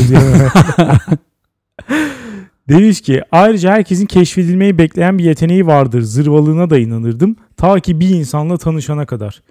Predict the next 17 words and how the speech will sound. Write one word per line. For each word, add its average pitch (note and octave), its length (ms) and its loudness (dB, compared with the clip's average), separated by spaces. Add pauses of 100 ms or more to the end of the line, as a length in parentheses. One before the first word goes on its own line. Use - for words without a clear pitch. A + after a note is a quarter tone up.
(360)
Hiç G#3+ 200 0
yeteneği D#3+ 440 0
yok. F#3 320 0
Belki E3 320 2
de D#3+ 60 0
yeteneğini E3+ 500 -2
keşfedememiştir. D#3 1000 -4 (400)
Otuz D3 360 -4
farklı D#3+ 340 -2
kursa C#3 360 -6
yazılıp C#3+ 480 -4
bulur D#3 200 -2
o C3 120 -4
da A#2+ 100 -6
bir G#2+ 120 -12
gün." G2 160 -20 (600)
demiş. G2+ 300 -12